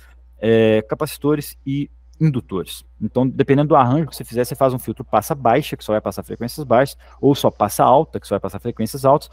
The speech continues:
ou passa faixa, que vai fa-, passar uma faixa ali definida,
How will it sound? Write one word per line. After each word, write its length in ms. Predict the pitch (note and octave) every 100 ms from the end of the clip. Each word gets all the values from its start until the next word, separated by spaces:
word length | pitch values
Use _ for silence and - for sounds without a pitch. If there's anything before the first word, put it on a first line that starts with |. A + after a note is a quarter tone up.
| -
ou 120 | E3+ F3
passa 320 | - D#3+ E3+
faixa, 680 | - - A#2 A2 - - -
que 80 | -
vai 120 | F2+
fa-, 160 | F#2+ F2+
passar 380 | - F2+ -
uma 120 | G2 A2+
faixa 360 | - F#2+ G2+
ali 100 | F#2
definida, 480 | F#2+ G#2 G2 G2 B2